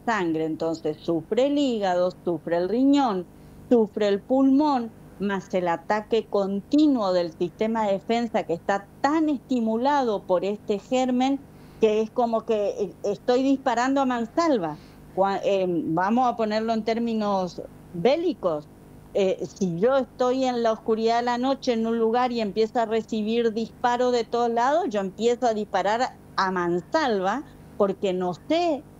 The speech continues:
dónde está el atacante y traigo, y traigo, y traigo más gente. Esto no es gratis para el organismo.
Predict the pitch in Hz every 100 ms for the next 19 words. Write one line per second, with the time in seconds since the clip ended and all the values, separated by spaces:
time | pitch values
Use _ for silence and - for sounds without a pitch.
0 | - 165 196 214 196 180 - 180 190 185
1 | 180 202 226 240 277 - 233 233 233 226
2 | 226 233 233 226 233 240 240 226 208 214
3 | 190 156 151 - - - - - 214 208
4 | 240 214 202 196 202 208 196 175 165 156
5 | 156 156 151 156 139 143